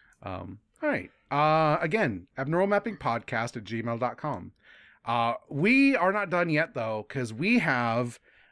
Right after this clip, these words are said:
uh, top ten lists I asked everyone to put together 'cause it's the end of the year. Um,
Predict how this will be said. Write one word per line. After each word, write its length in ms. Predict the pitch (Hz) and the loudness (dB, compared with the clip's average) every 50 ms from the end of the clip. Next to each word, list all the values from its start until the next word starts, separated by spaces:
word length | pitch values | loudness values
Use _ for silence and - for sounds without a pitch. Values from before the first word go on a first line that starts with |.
| _ _ _ - | _ _ _ -4
uh, 260 | 123 117 113 110 110 | -2 0 0 -2 -4
top 280 | - - 170 196 226 - | -2 0 0 0 0 -2
ten 300 | - 175 165 175 170 131 | -2 -2 -2 0 -2 -4
lists 680 | 95 98 104 95 95 - - - - - - - - - | -6 -8 -12 -12 -14 -16 -16 -14 -14 -14 -14 -14 -14 -14
I 100 | - 107 | -12 -10
asked 260 | 107 107 113 - - | -8 -8 -8 -8 -8
everyone 240 | 123 110 113 117 113 | -8 -6 -6 -6 -8
to 40 | 113 | -8
put 100 | 120 - | -8 -6
together 280 | 123 131 131 131 107 | -4 -2 -2 -2 -2
'cause 140 | - - 101 | -6 -8 -12
it's 60 | 98 95 | -12 -8
the 100 | 107 104 | -8 -8
end 100 | 104 110 | -8 -8
of 40 | 104 | -8
the 80 | 101 | -4
year. 300 | 104 123 160 185 185 185 - - - - - - - | -2 0 0 0 0 -4 -8 -14 -20 -20 -20 -18 -10
Um, 480 | - 113 113 117 113 110 107 107 104 | -6 -4 -2 -2 -2 -2 -4 -6 -10